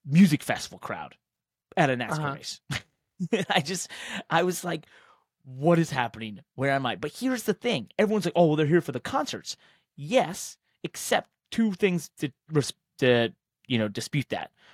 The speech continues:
Speaker 1: One, we're walking through the midway. There's all these people that they're flooding into the gates constantly. It's the largest crowd I've ever seen on a Saturday at a nascar track in my entire life. And I've been going to nascar races since two thousand seven,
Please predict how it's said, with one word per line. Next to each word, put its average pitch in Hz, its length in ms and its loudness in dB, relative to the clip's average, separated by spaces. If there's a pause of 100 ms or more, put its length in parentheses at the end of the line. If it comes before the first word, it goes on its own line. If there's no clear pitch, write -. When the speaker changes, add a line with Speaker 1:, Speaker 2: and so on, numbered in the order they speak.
(120)
Speaker 1:
One, 220 400 0 (240)
we're 151 80 -2
walking 190 300 2
through 170 120 -2
the 151 80 0
midway. 135 560 2 (380)
There's 127 240 -2
all 196 200 8
these 175 140 0
people 143 300 -2
that 117 200 -8
they're 117 120 -2
flooding 208 600 0
into 147 240 -4
the 127 120 -4
gates 113 360 -4
constantly. 117 760 -2 (220)
It's 143 160 -6
the 156 100 0
largest 180 440 2
crowd 143 240 2
I've 113 120 -10
ever 135 180 -6
seen 131 280 -4
on 113 100 0
a 107 60 -4
Saturday 104 520 0
at 104 100 -4
a 104 40 -2
nascar 101 380 -6
track 98 240 -6
in 98 40 -12
my 92 100 -10
entire 92 260 -8
life. 87 260 -8
And 120 80 0
I've 113 80 4
been 123 100 2
going 127 140 6
to 120 60 2
nascar 110 340 -2
races 101 300 -6
since - 300 -8
two - 160 -4
thousand 107 240 -6
seven, 151 420 2